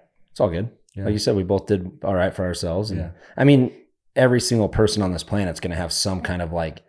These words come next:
Speaker 1: look back
Speaker 2: What, yeah,
Speaker 1: moment and
Speaker 2: what
Speaker 1: be like,
Speaker 2: if,
Speaker 1: "Dang,
Speaker 2: yeah.
Speaker 1: you know, like, I wish I would've done this or that." So it's,
Speaker 2: Yeah.
Speaker 1: it's how it is. It's life, but
Speaker 2: Yeah.
Speaker 1: but
Speaker 2: But I always look at it in a way, and I think most, more people should,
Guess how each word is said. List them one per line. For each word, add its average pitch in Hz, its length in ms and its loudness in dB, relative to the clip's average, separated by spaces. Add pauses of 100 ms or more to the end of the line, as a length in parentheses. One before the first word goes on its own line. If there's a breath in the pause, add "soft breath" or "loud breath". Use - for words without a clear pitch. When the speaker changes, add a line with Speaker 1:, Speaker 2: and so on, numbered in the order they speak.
(400)
Speaker 1:
look 98 260 0
back 98 140 4
Speaker 2:
What, 104 80 -2
yeah, - 20 4
Speaker 1:
moment 98 180 6
and 98 80 4
Speaker 2:
what 107 80 4
Speaker 1:
be 92 60 4
like, 87 100 2
Speaker 2:
if, 104 140 -2
Speaker 1:
"Dang, 117 260 0
Speaker 2:
yeah. 110 60 -2
Speaker 1:
you 101 80 -2
know, 101 100 -2
like, 92 160 -4
I 95 40 -2
wish 95 180 -2
I - 20 0
would've 90 140 -4
done 92 160 -2
this 92 200 -4
or 87 60 -6
that." 80 320 0
So 80 200 -6
it's, - 280 -10
Speaker 2:
Yeah. 85 200 -8 (260)
Speaker 1:
it's - 80 -2
how 143 120 10
it 143 60 8
is. 107 220 4
It's - 120 -10
life, 101 240 0
but - 300 -8 (160)
Speaker 2:
Yeah. 117 280 4
Speaker 1:
but - 100 -8
Speaker 2:
But 143 100 8
I 170 120 10
always 165 200 8
look 147 160 6
at 135 160 6
it 123 380 0
in 113 120 -4
a 110 80 -2
way, 107 580 -2 (140)
and 101 100 -8
I 104 40 -2
think 110 160 -2
most, 104 260 -6
more 101 220 -6
people 92 260 -10
should, 107 400 -4